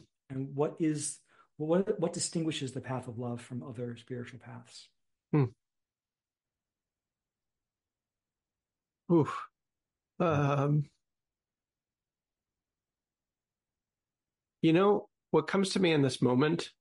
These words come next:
Speaker 2: and I, I'm sure that I'll frame this differently in a different context, but in the context of this conversation, to some extent, honestly, Zev, I'm just almost, like, larping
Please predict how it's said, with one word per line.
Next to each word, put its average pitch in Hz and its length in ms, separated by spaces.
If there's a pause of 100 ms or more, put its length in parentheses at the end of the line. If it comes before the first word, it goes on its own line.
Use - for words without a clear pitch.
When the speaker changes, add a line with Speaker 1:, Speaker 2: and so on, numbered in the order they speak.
(440)
Speaker 2:
and 143 100
I, 139 120
I'm 143 220
sure 156 240
that 143 140
I'll 135 120
frame 139 240
this 127 180
differently - 420
in 127 80
a 127 80
different 143 320
context, 147 440
but 147 120
in 139 80
the 143 80
context 143 400
of 131 60
this 131 140
conversation, 156 840 (800)
to 160 100
some 185 240
extent, 185 520
honestly, 156 480
Zev, 127 360 (100)
I'm 135 160
just - 400 (880)
almost, 214 360
like, 202 140
larping 175 680